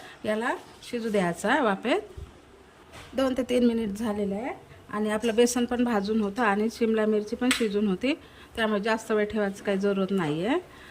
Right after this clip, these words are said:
आता आपण यामध्ये बऱ्यापैकी सांबार टाकू. झालं हे बघा,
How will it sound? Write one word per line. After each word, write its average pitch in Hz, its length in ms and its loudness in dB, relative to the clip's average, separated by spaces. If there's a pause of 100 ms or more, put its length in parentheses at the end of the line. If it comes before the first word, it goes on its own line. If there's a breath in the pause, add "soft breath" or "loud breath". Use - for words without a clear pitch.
(100)
आता 180 240 -4
आपण 254 280 -4
यामध्ये 196 480 0
बऱ्यापैकी 190 680 -4 (180)
सांबार 175 360 -2 (100)
टाकू. 220 340 -4 (960)
झालं 170 260 -4
हे 165 140 -12
बघा, 165 280 -6